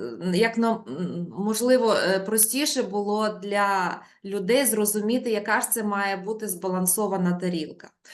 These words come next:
Що ми бачимо? Ми бачимо, що Юлічка її поділила на три частинки.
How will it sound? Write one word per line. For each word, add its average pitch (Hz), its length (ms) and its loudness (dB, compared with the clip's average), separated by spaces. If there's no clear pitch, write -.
Що 311 300 2
ми 320 80 4
бачимо? 208 720 0
Ми 247 160 4
бачимо, 285 440 4
що 262 140 0
Юлічка 247 560 0
її 208 360 0
поділила 220 720 2
на 202 160 -2
три 240 280 -6
частинки. 180 880 -4